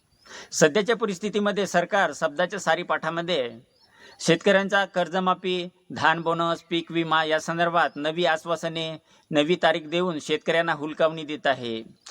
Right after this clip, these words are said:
तर येणाऱ्या काळामध्ये बच्चू कडू यांच्या कर्जमाफी आंदोलनाला जर पाठिंबा दिला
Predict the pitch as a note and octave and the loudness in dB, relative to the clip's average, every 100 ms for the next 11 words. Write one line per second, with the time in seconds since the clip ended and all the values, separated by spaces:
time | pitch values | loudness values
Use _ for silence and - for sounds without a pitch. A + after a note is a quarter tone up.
0 | - - F#3 F3 F3 F#3 F3+ F3+ F3+ F3+ | -4 2 4 4 2 2 2 0 0 -2
1 | F3 D#3 D3+ D#3 F3 E3+ F3 D#3+ D#3 F3 | -4 -2 -2 -4 -2 -2 0 -2 0 2
2 | D3+ A#2+ B2+ - _ _ _ _ - D#3 | 2 2 -4 -14 _ _ _ _ 4 4
3 | D#3 G3 G3 F#3 G3 E3+ E3 F3 F3+ F3+ | 4 2 0 0 0 0 0 0 2 2
4 | F3 B2+ B2+ _ _ - C3+ F3 D#3 C3 | 0 0 -4 _ _ -10 2 4 4 0
5 | _ - C#3 D#3+ F3 E3+ D#3 E3+ E3 B2 | _ 0 0 2 2 2 2 0 2 0